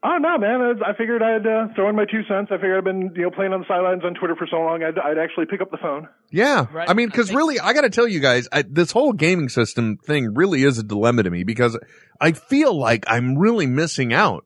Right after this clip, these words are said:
Speaker 2: I mean, I know, granted, I don't know when the heck I would play because I just, and it's sad. I really, my weekends, I've just become a, a lazy turd. All I'm doing is laying around catching up on stuff.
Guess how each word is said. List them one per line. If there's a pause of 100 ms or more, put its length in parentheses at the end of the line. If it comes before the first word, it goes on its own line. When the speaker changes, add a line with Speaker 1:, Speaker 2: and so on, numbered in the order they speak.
Speaker 2:
I
mean,
I
know,
granted, (500)
I
don't
know
when
the
heck
I
would
play
because
I
just, (360)
and
it's
sad.
I
really,
my
weekends,
I've
just
become
a, (160)
a
lazy
turd.
All
I'm
doing
is
laying
around
catching
up
on
stuff.